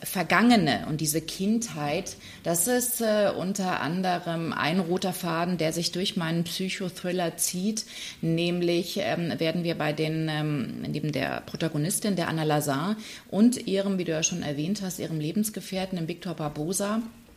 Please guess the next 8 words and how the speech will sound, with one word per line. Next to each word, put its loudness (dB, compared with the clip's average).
werden 0
wir 0
noch -2
in -2
fünf -2
andere 0
Kindheiten -2
zurückblicken. -2